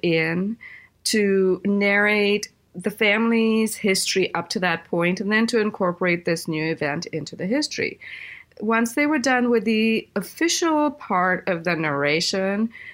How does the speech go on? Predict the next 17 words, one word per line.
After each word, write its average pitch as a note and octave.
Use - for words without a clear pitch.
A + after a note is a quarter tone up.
then B3
the A#3
rest A3+
of A3
the A3+
time G3+
would F#3
be G3
spent F#3
telling F#3
these E3
folk F4+
tales. -
And F#3+
each B3+
Dhardi G3
individual E3+